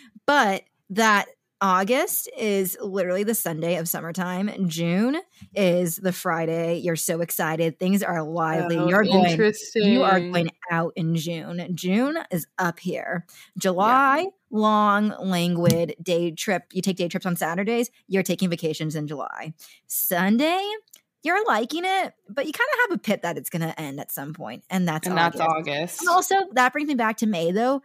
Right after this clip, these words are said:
Speaker 1: Things are warming up. Things are getting good. That's the Thursday night.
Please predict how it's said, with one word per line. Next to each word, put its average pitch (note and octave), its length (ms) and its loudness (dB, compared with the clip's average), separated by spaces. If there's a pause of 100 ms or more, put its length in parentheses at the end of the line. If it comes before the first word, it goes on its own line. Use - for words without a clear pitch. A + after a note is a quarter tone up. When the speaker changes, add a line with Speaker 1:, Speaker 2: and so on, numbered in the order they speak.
(120)
Speaker 1:
Things C4 220 2
are C4+ 120 2
warming C4+ 300 2
up. D4 240 -2 (320)
Things C4 220 2
are C4 80 4
getting C4 280 4
good. C#4 340 2
That's G3 180 0
the G3 100 -4
Thursday F#3 440 0
night. B2+ 280 -6